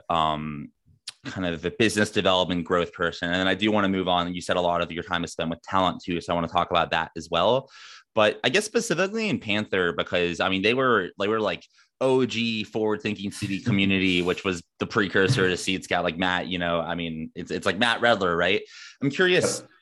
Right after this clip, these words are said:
Speaker 1: if you can kind of, from your perspective, you know, uh, of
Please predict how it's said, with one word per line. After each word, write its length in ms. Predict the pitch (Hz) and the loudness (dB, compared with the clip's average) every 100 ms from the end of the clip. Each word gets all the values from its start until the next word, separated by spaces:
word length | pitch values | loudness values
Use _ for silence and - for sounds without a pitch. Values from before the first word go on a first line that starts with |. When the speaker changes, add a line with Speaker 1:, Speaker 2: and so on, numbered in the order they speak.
| _ | _
Speaker 1:
if 140 | 147 | -4
you 100 | 156 | -4
can 180 | 180 381 | -6 -6
kind 380 | 415 - 120 127 | -6 0 2 6
of, 340 | 139 95 78 - _ _ | 6 4 -2 -16 _ _
from 180 | - 151 | 0 2
your 200 | 120 151 | 4 2
perspective, 800 | 170 143 - 113 110 - 90 85 98 - | 2 -2 0 0 0 0 0 0 -4 -4
you 120 | 101 | 0
know, 300 | 95 92 90 - - | 2 2 2 -2 0
uh, 140 | 101 - | 0 2
of 180 | 101 | 0